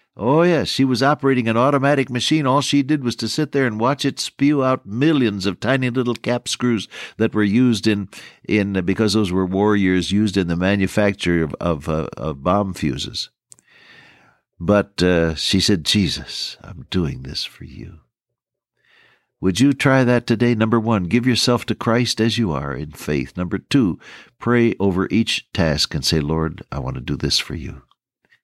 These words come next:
He'll bless you and bless you and bless you and bless you.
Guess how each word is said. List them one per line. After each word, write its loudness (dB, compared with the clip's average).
He'll 0
bless 0
you -2
and -12
bless 2
you -2
and -8
bless 0
you -2
and -6
bless -4
you. -14